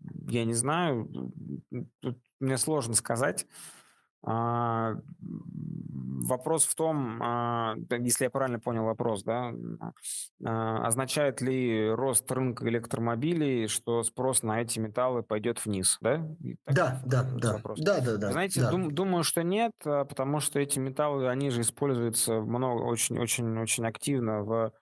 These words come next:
Speaker 1: а, в радио-микроэлектронной промышленности, м, в различных, в различного рода компонентах. Вот, а электромобили — это такой большой компьютер.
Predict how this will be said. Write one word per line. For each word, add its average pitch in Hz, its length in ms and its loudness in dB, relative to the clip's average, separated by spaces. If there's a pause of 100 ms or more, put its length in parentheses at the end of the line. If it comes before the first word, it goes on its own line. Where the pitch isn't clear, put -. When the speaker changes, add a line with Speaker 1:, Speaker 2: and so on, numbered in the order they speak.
(540)
Speaker 1:
а, 110 280 0
в 120 80 0
радио-микроэлектронной 120 920 0
промышленности, 139 800 0
м, 110 880 -2
в 113 160 -6
различных, 117 420 -2
в 123 120 -8
различного 120 420 0
рода 117 160 -2
компонентах. 127 680 -2 (440)
Вот, 110 260 -2
а 110 120 2
электромобили — 123 640 0
это 117 140 -6
такой 117 220 -2
большой 110 320 0
компьютер. 120 540 0